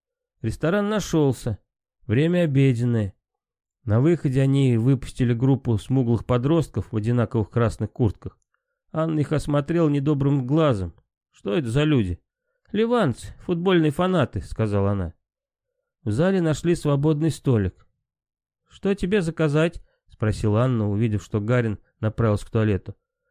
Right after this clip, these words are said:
«Если есть что-нибудь с бараниной, нет баранины, говядина. На твой вкус, как обычно, порцию пополам». В туалете кабинка занята. Гарин, которому писсуар не подходил по фактуре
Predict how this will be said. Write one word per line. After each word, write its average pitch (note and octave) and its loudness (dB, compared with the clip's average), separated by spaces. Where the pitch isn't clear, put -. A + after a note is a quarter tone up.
«Если D#3+ -4
есть F#3+ 0
что-нибудь D3 0
с A#2 -8
бараниной, C#3 0
нет D3 0
баранины, D#3 0
говядина. B2+ 0
На C3 -4
твой G3+ -2
вкус, - -4
как D3 -6
обычно, F3 -2
порцию D3+ 0
пополам». C#3+ -2
В - -20
туалете D3 0
кабинка C#3+ -2
занята. C#3+ 0
Гарин, B2+ 0
которому A#2 -2
писсуар B2 -2
не A2 -2
подходил A2+ -2
по - -8
фактуре A2 0